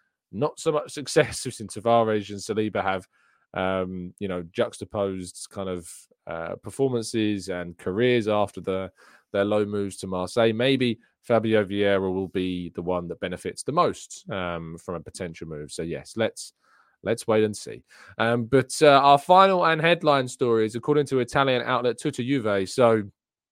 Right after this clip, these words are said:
you know what emoji needs to be thrown into the chat box, people. According to reports coming out of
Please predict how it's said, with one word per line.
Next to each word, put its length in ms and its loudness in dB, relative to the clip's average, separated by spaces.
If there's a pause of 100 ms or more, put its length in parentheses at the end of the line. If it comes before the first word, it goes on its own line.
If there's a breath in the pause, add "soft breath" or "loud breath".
(500)
you 140 -4
know 180 2
what 160 4
emoji 400 -2
needs 200 -8
to 60 -16
be 80 -8
thrown 220 -4
into 160 -10
the 60 -12
chat 260 -2
box, 220 -8
people. 420 -10 (680 soft breath)
According 340 4
to 100 -4
reports 460 0
coming 280 0
out 160 2
of 120 -2